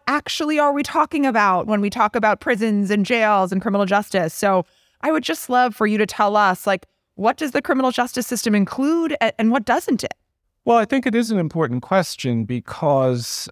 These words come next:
Speaker 2: um, we've created a, a very different system over the last fifty years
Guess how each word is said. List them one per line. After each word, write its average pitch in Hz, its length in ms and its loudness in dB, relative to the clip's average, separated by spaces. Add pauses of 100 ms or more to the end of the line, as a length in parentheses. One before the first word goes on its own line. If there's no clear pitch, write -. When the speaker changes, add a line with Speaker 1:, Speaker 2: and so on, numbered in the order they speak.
Speaker 2:
um, 127 340 -2
we've 156 220 0
created 165 400 2
a, 123 180 0 (140)
a 135 80 0
very 151 420 0
different 131 540 0
system 120 480 -2
over 113 220 0
the 110 80 0
last 117 580 -2
fifty 143 320 -2
years 117 720 0